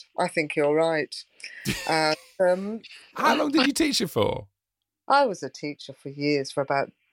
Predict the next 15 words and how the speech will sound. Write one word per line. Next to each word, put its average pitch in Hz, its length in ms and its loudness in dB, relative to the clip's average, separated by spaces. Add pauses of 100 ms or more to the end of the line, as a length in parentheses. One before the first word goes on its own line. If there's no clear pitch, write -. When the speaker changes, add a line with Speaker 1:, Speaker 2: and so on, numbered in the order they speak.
(120)
Speaker 1:
ten, 202 340 -2
twelve 208 340 0
years. 240 340 2
And 220 200 2 (300)
even 311 240 4
when 277 100 4
I 247 80 2
started 208 460 -4
stand-up, 214 600 -2
I 165 120 2
was 165 180 -10
teaching 151 480 -4
still. 135 440 0 (680)
Speaker 2:
Oh. 120 100 -16 (100)
Speaker 1:
Um, 180 380 2